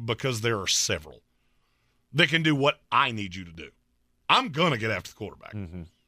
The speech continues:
Speaker 1: I cannot physically believe a team with that much talent is gonna be that bad defensively again. And now,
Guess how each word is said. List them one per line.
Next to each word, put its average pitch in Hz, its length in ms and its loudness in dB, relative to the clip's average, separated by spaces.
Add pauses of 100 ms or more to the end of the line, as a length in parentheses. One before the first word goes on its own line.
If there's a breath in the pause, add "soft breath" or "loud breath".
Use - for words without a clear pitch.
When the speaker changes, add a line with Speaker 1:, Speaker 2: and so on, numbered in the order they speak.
(280)
Speaker 1:
I 196 140 4
cannot 180 340 0
physically 156 440 2
believe 127 340 2
a 104 60 -4
team 147 200 2
with 101 140 -4
that 127 220 2
much 127 220 -2
talent 107 280 -2
is 92 80 -8
gonna 104 160 -4
be 82 60 -10 (140)
that 123 260 2
bad 107 240 -2
defensively 87 500 -14
again. 71 300 -20 (1400)
And 104 160 -4
now, 156 380 2